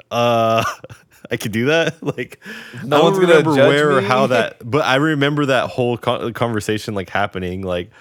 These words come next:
Speaker 1: that realization that everybody did that was, like, I don't know, it was weird.
Speaker 2: No, I definitely had the same thing, dude. Like, in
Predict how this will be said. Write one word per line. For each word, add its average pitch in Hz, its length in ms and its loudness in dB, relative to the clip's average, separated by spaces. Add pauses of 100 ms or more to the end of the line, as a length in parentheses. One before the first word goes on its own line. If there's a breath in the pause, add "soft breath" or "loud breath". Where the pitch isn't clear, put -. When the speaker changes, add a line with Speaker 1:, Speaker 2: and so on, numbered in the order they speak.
(360 soft breath)
Speaker 1:
that 117 240 0
realization 104 920 -2
that 104 200 -2
everybody 107 520 -2
did 95 200 -6
that 90 360 -4
was, 98 260 -6
like, 87 220 -4 (640)
I 95 60 -2
don't 92 100 -4
know, 90 140 -4
it 80 40 -8
was 87 140 -10
weird. 87 240 -8 (1000)
Speaker 2:
No, 139 180 2
I 139 120 4
definitely 151 440 2
had 139 200 2
the 127 80 -4
same 127 340 -4
thing, 113 480 -8
dude. 101 340 -12
Like, 95 460 -6
in 110 680 -6